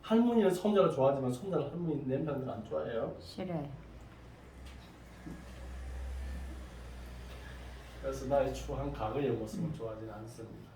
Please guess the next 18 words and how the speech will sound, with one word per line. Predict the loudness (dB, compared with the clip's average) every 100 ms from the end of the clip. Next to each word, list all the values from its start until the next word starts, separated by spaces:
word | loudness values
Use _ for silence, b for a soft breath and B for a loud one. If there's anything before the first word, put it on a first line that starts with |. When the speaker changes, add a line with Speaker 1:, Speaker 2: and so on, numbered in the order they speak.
| -20 -20 -20 -20 B B B B B -4
Speaker 1:
자, | 4
여기서 | 6 6 6 4 2 0 -12 -16 4
그래서 | 10 12 12
뭐야? | 6 6 6 6 2 -10 -20 -20 -20 -20 -18
술의 | -2 6 6
천문이라는 | 6 -2 2 6 6
말이 | 6 2
생기죠. | 0 0 0
Speaker 2:
음. | -2 -4 -2 -4 -4 -12 -14 -20 -18 -20 -20 -18 -16 -18 -16 -16 -16 -4
Speaker 1:
저승길로 | 2 4 4 2 2
가는 | 0 -2 0 0
거야. | -2 -4 -10 -16
죽어서 | 0 2 4 4 2 2 -6 -18 -12
저승길로 | -6 -4 -2 -4 -4
가기 | -6 -6 -8 -12
때문에 | -14 -12 -8 -8 -10 B B B -6
여기서 | 2 4 2
뭐야? | -4 -2 -2